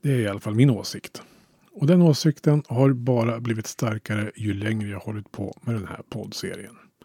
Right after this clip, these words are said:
som upptagit mycket av mitt liv de senaste sex månaderna. Jag som säger det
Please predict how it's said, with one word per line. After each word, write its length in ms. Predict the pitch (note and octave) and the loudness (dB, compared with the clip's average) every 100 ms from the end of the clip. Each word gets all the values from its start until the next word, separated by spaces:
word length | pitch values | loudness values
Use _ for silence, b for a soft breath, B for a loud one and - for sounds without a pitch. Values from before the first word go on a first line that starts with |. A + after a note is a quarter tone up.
| B B B B | B B B B
som 200 | - A2+ | -6 -6
upptagit 500 | G2 G2+ G2 F#2+ - | -6 -8 -8 -10 -10
mycket 260 | G#2+ G#2 A#2 | -10 -4 -2
av 60 | |
mitt 160 | A#2 A2+ | -2 -2
liv 240 | G2+ G2 - - | -8 -8 -14 -10
de 180 | A#2+ A2+ | -8 -6
senaste 560 | - C#3 G2+ G2 A2+ | 0 0 0 -8 -10
sex 520 | - - - - - - | -10 -8 -10 -10 -12 -6
månaderna. 640 | A2+ A#2 G2+ E2+ G2+ - - _ _ _ _ _ _ B B B B B | -2 -2 -2 -8 -12 -14 -16 _ _ _ _ _ _ B B B B B
Jag 300 | - G2+ - | -14 -12 -8
som 300 | - - A2+ | -6 -4 -4
säger 360 | - - B2+ B2 | -4 0 4 6
det 220 | B2 D#3 | 6 4